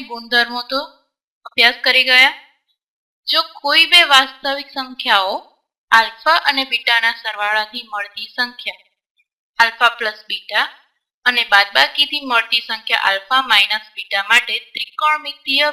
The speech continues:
વિધેયોના મૂલ્યો ને આલ્ફા અને બીટા માટેના ત્રિકોણમિતીય વિધેયના મૂલ્યોના ઉપયોગથી વ્યક્ત કરી શકાય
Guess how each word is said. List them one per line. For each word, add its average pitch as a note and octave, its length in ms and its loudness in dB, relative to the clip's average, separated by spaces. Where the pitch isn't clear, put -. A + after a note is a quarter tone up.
વિધેયોના A3 720 -4
મૂલ્યો A3+ 500 -6
ને B3 140 4
આલ્ફા B3 380 0
અને C4 240 2
બીટા B3+ 360 0
માટેના A3+ 440 2
ત્રિકોણમિતીય B3+ 760 -4
વિધેયના G#3 460 -2
મૂલ્યોના G3 480 -4
ઉપયોગથી G#3 600 -16
વ્યક્ત G#3+ 380 -6
કરી G#3+ 300 -8
શકાય - 480 -4